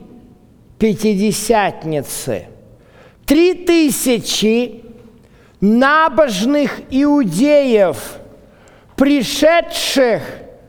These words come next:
для того, чтобы послушать слово о том, как Бог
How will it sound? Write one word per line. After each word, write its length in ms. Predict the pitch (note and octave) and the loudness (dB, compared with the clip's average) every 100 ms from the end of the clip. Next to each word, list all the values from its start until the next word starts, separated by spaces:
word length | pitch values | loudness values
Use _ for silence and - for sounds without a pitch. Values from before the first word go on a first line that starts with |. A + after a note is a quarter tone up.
| - _ _ _ _ | -20 _ _ _ _
для 280 | D#3+ A#3 C4 | 0 2 2
того, 320 | B3 C4+ D4+ | 2 4 2
чтобы 460 | A#3+ - C#4+ C4 C#4 | 2 0 2 4 2
послушать 1600 | C#4 C4+ B3+ - - C#4+ E4+ F#4+ - - C4+ A#3 C4+ C4 - - - - _ _ _ _ - - - - - | 2 -2 -2 -4 0 4 4 2 0 0 2 2 0 -4 -12 -14 -16 -20 _ _ _ _ -20 -20 -20 -20 -10
слово 1400 | - - C4+ C#4 C#4 D#4+ F4 D#4 A#3 F3+ G3 F3+ G#3+ - - - - - _ _ _ _ _ _ _ _ | -6 -2 0 2 4 4 6 4 4 2 2 2 0 -4 -20 -20 -20 -20 _ _ _ _ _ _ _ _
о 200 | - C#4+ | 2 2
том, 600 | C#4 - D#4+ E4 D4+ A#3+ | 2 2 4 4 2 -2
как 600 | - C4+ C4 A3 E3 C3+ | -2 0 0 0 0 0
Бог 960 | A2 D4+ E4+ C#4+ A#3+ B3+ C4+ - - - | 2 4 6 4 4 2 0 -4 -10 -12